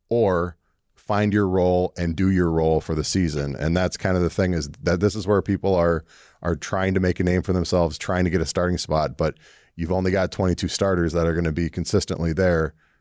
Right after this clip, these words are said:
Everybody else has to find their role. And that's where I'm just thinking, like, who's going to be that person? Is there anyone so far for the two of you that stood out in, in, in camp besides, uh, Zach Davidson?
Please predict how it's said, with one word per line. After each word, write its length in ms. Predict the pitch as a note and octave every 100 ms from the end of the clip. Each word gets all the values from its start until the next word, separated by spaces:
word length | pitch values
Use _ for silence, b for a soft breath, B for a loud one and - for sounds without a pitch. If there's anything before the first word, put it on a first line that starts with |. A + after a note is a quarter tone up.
| _
Everybody 320 | F2 F2+ F2+ F2+
else 220 | F2 -
has 140 | D#2
to 60 | -
find 220 | - E2 D#2
their 80 |
role. 400 | D2+ D#2 D2 C#2+ D2
And 100 | D#2+
that's 200 | E2 D#2
where 100 | F#2
I'm 140 | E2 D#2+
just 180 | D#2
thinking, 300 | - E2+ E2 D#2
like, 180 | D2+
who's 380 | D2 - F#2 E2
going 180 | D#2 E2
to 60 | D#2+
be 80 |
that 120 | E2 D2+
person? 300 | E2 D2+ D2
Is 60 |
there 140 | D#2 -
anyone 320 | F#2 F#2+ F2+
so 140 | F#2+
far 260 | F2+ F#2 F2
for 120 | -
the 80 | D#2+
two 200 | D#2 G2+
of 80 | F2
you 300 | F2 E2 D2+ B B B _
that 180 | E2+ -
stood 280 | - F#2+
out 200 | E2+ E2
in, 160 | D2+ E2
in, 140 | - D#2+
in 160 | D#2
camp 360 | D#2+ - D#2 C2+ - - _
besides, 400 | D#2+ - D#2+ C#2+
uh, 300 | D#2+ D2+ D2
Zach 260 | D2 D#2 -
Davidson? 540 | D2+ C2 - C#2+ D2